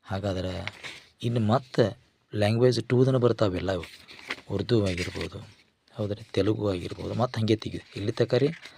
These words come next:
ನಮ್ಮ ಸೈಕಾಲಜಿ ಬರ್ತಕ್ಕ. ಒಟ್ಟು ಕನ್ಫ್ಯೂಸ್ ಮಾಡ್ಕೋಬಾರ್ದು. ಸೈಕಾಲಜಿ ಬರ್ತಕ್ಕ ತೆಗಿದ್ರಿ ಅಂದ್ರೆ ಅರವತ್ತ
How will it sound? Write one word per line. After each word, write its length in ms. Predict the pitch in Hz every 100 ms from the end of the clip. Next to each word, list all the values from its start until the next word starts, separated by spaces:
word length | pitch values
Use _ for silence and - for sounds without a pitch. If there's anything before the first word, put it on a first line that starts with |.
| _ -
ನಮ್ಮ 100 | 107
ಸೈಕಾಲಜಿ 600 | 104 - 123 123 123 110
ಬರ್ತಕ್ಕ. 420 | 98 90 - - 107 - -
ಒಟ್ಟು 200 | - 143
ಕನ್ಫ್ಯೂಸ್ 340 | 123 110 101
ಮಾಡ್ಕೋಬಾರ್ದು. 520 | 90 80 - - - _ - - - -
ಸೈಕಾಲಜಿ 720 | - 107 113 113 107 110 110
ಬರ್ತಕ್ಕ 300 | 113 110 117
ತೆಗಿದ್ರಿ 400 | - 113 120 131 - - - - _ _ 120
ಅಂದ್ರೆ 220 | 117 110
ಅರವತ್ತ 440 | 104 107 113 -